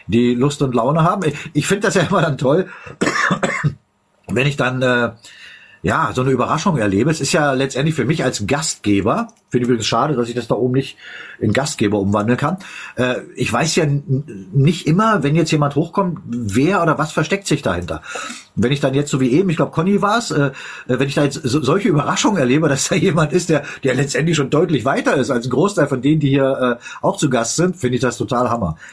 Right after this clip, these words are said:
Finde ich sehr, sehr schön. Conny. Also noch mal, noch mal, äh, äh, wirklich danke, dass du da, <laughs> dass du hochgekommen bist. Das finde ich klasse, sowas. Ja. La-, lass da deinen Vogel am,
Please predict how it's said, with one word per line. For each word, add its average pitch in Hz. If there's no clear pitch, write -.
Finde 131
ich 107
sehr, 170
sehr 143
schön. 95
Conny. 107
Also 110
noch 135
mal, 135
noch 139
mal, 131
äh, 117
äh, 101
wirklich 160
danke, 170
dass 151
du 147
da, 127
<laughs> 165
dass 131
du 131
hochgekommen 143
bist. 170
Das -
finde 139
ich -
klasse, 104
sowas. 82
Ja. 80
La-, 139
lass 190
da 247
deinen 208
Vogel 233
am, 185